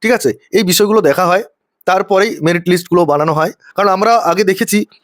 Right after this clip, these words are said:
যে আমাদের সেম র‍্যাঙ্ক থাকা সত্ত্বেও, একই র‍্যাঙ্ক, অথচ আগে, আহ, একজন আগে রয়েছে, একজন পিছনে রয়েছে, সেক্ষেত্রে alphabetically তার নাম, নাম দেখা হয়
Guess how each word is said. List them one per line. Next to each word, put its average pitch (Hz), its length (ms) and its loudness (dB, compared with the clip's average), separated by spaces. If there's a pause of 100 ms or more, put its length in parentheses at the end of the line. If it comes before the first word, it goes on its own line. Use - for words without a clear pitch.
যে 170 120 2
আমাদের 202 300 0
সেম 220 380 -2
র‍্যাঙ্ক 185 440 0
থাকা 180 240 -2
সত্ত্বেও, 165 460 -2 (320)
একই 262 280 0
র‍্যাঙ্ক, 170 260 0 (160)
অথচ 233 300 0 (340)
আগে, 208 460 0
আহ, 147 680 0 (240)
একজন 185 280 0
আগে 214 180 0
রয়েছে, 233 260 2
একজন 180 220 0
পিছনে 127 260 0
রয়েছে, 104 240 0
সেক্ষেত্রে 196 300 0
alphabetically 180 560 0
তার 180 120 0
নাম, 170 280 -2 (120)
নাম 160 260 -2
দেখা 165 200 0
হয় 165 180 0